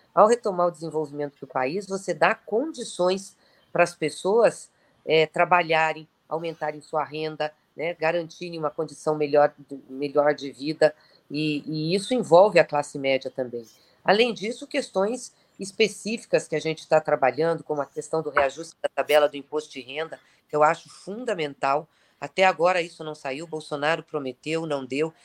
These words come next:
Isso tem um peso muito grande pra classe média brasileira, e nós precisávamos fazer, né? É, é, um, um, um programa, claro, de desenvolvimento,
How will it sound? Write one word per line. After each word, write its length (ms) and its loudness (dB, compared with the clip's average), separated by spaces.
Isso 240 -10
tem 220 -2
um 80 -2
peso 340 0
muito 440 -4
grande 320 2
pra 120 0
classe 300 -2
média 300 2
brasileira, 560 -8
e 80 -2
nós 240 6
precisávamos 760 2
fazer, 440 -8
né? 220 -2
É, 480 2
é, 420 -2
um, 200 -12
um, 420 -6
um 40 -4
programa, 560 8
claro, 440 4
de 400 -12
desenvolvimento, 1120 -6